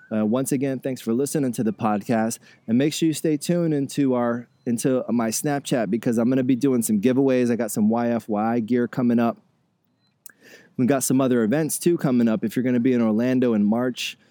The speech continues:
we're gonna be doing the Paul Mitchell School Capers, about three thousand students that'll be there. We'll be there in the mall,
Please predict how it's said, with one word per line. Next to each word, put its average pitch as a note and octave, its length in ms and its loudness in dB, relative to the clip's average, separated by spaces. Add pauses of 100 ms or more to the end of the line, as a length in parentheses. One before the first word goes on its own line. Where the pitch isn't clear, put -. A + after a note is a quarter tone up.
(200)
we're A#2 100 0
gonna B2 120 2
be A2+ 140 2
doing A#2 240 2
the G#2+ 60 0
Paul A#2 220 -2
Mitchell A#2 260 -2
School A2+ 260 -2
Capers, A#2 580 0
about G2 280 -6
three B2 180 0
thousand A2+ 400 0
students B2+ 380 0
that'll G2+ 160 0
be C3 260 2
there. B2 360 0 (300)
We'll A#2 120 2
be B2+ 120 4
there A#2+ 260 4
in A#2 100 4
the G#2 60 4
mall, B2+ 640 2